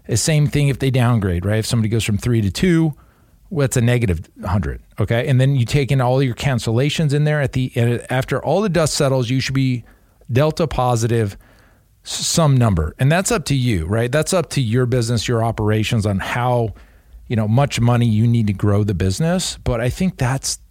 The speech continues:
the thing that people are missing. It's always been about, "Hey, you know, we lost ten, we signed up twelve."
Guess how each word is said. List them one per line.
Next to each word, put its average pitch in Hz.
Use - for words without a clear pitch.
the 120
thing 104
that -
people 123
are 101
missing. 101
It's 92
always 135
been 117
about, 104
"Hey, 156
you 131
know, 131
we 113
lost 139
ten, 147
we 120
signed 135
up -
twelve." 95